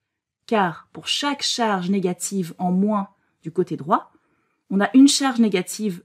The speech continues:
de plus du côté gauche. Et même si les deux morceaux de métal sont de taille et de forme différentes, ils stockeront tout de même la même valeur absolue de charge,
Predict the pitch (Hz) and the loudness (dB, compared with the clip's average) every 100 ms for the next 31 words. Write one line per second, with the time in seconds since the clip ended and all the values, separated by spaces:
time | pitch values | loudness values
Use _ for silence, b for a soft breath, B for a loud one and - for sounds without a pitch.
0 | - 175 170 226 320 - - 156 160 175 | -6 -6 -2 0 0 -2 -6 -10 -12 -8
1 | 196 165 - - - _ _ _ _ _ | -8 -8 -10 -12 -14 _ _ _ _ _
2 | _ _ _ _ _ _ _ - 170 247 | _ _ _ _ _ _ _ 0 4 6
3 | 320 302 220 180 160 277 262 254 247 220 | 6 4 4 4 6 6 6 4 0 2
4 | 220 - 214 302 196 165 165 233 226 196 | 2 2 0 -2 -4 -6 -2 2 4 4
5 | 180 185 196 180 160 170 - 151 170 262 | 2 -2 -4 -6 -6 -10 -12 -10 -10 -12
6 | - _ _ - 180 - 233 - 196 - | -16 _ _ -12 -10 2 2 2 -6 -4
7 | 330 240 202 185 254 185 165 202 285 233 | 0 2 2 4 2 2 2 4 6 6
8 | 196 196 196 - 175 175 156 - 160 - | 2 0 -4 -6 -4 -4 -6 -8 -8 -12
9 | - | -18